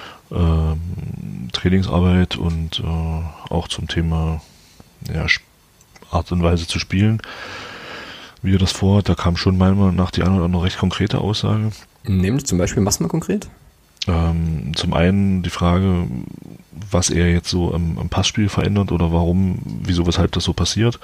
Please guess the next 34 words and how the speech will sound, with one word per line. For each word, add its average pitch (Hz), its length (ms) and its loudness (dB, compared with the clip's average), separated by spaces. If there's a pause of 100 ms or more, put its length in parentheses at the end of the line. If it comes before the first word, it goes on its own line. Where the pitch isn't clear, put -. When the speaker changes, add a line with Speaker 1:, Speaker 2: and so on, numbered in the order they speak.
Speaker 2:
Mhm. 92 220 -4 (380)
Speaker 1:
Da 90 100 2
hatte 85 180 4
der 87 120 4
Björn 87 180 2
Rothe 87 300 2
dann 92 120 2
auch - 140 0
was 107 120 2
Interessantes 101 440 0
zugesagt 95 640 2
und 87 80 0
hat 87 100 0 (180)
auch - 160 -6
gesagt, 87 480 0
ähm, 82 400 0 (440)
dass - 240 -6
da - 180 0
sehr, 90 180 2
sehr 87 120 2
viele 90 220 2
Pass-, - 360 -2
sehr, 87 140 2
sehr 85 120 0
viele 90 220 -2
Trainingsformen, 95 800 0
die 98 120 -4
das 90 200 -4
Thema 90 220 0
Passspiel 92 340 -2
beinhalten, 87 500 0 (1080)
äh, 92 240 2
gemacht 90 320 0
werden. 92 320 4